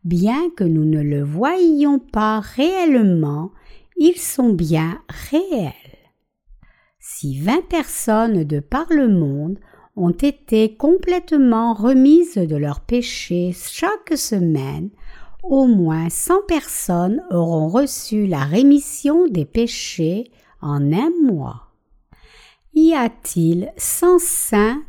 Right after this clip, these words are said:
dans notre Église ? Non. Le nombre complet de tous les membres de nos églises arrive difficilement à trois cents,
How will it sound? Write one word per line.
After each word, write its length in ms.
dans 340
notre 240
Église ? 760
Non. 480
Le 160
nombre 480
complet 680
de 180
tous 280
les 160
membres 520
de 160
nos 200
églises 760
arrive 680
difficilement 1300
à 140
trois 380
cents, 580